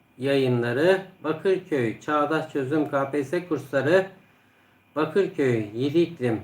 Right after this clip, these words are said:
K P S kursları, Gazi Hoca.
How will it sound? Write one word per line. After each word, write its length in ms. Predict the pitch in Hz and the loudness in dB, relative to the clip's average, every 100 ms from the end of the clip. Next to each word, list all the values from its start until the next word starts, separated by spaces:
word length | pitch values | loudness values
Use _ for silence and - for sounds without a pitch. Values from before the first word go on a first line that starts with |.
| - | -8
K 240 | - 151 - | -4 -2 0
P 140 | 151 | -2
S 260 | - 165 165 | 0 -2 -2
kursları, 600 | 131 - 135 127 185 180 - _ _ _ - | -6 -4 0 4 4 4 -6 _ _ _ 2
Gazi 340 | 156 131 143 | 4 4 4
Hoca. 260 | 147 120 | 2 0